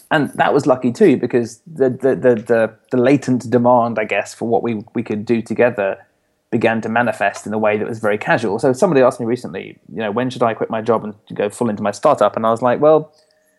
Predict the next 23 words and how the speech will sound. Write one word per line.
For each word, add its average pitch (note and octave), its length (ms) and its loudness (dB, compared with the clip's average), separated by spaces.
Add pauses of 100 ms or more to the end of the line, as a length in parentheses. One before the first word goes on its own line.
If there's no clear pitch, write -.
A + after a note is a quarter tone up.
(240)
it - 60 -6
depends F3 200 0
what F3 60 2
you - 40 0
mean D#3 120 -2
by C3 60 0
startup." A#2+ 680 -2
People C3+ 220 -4
use B2 160 0
that A#2+ 160 -2
word A2 480 -4 (1600)
to C3+ 100 0
apply A#2 220 2
to B2 140 0
us, A2+ 200 0
but A2+ 120 -4
I A#2+ 40 0
don't A#2 80 -4
think A#2 120 -8
it's G2+ 120 -14
right A2+ 260 -4
necessarily, G2+ 580 -6
'cause - 400 -12